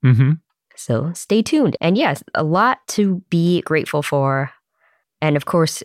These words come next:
Speaker 2: on the I Know Dino podcast front, we also covered something like thirty-three new dinosaur discoveries, which, yes, there were a few more that came out just at the end of this year. We'll be
Speaker 1: <laughs>
Speaker 2: covering early next year.
Speaker 1: Yes. Still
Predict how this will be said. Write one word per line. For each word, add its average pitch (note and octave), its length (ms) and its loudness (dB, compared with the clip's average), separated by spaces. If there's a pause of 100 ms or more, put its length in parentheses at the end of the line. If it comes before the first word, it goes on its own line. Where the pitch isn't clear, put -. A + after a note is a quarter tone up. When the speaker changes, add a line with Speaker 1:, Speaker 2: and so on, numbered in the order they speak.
Speaker 2:
on C3+ 280 0
the C3 140 -2
I D#3 80 0
Know D3+ 120 0
Dino D3 600 0
podcast G3 480 -2
front, D#3 200 -2
we C#3+ 160 2
also D3 260 -2
covered C#3 520 -2 (420)
something A3+ 300 0
like B2+ 160 0
thirty-three F#3 720 2
new E3+ 180 4
dinosaur D3 480 -2
discoveries, - 720 -4 (680)
which, C#3 240 -2 (180)
yes, - 240 -2
there D3+ 160 0
were D3 140 2
a C#3+ 60 0
few F#3 260 -2
more E3 180 2
that - 140 -4
came D3+ 220 0
out C#3+ 240 -2
just A3 260 -2
at G#3 80 -4
the G#3 120 -2
end G3+ 140 2
of F#3 60 -2
this F3+ 220 -2
year. D#3+ 260 2 (100)
We'll D3+ 160 2
be D3 100 0
Speaker 1:
<laughs> D3 140 4
Speaker 2:
covering D3 420 4
early D3 340 2
next C3+ 320 -4
year. C#3+ 200 0 (180)
Speaker 1:
Yes. G2+ 460 -2 (560)
Still A#2+ 480 -2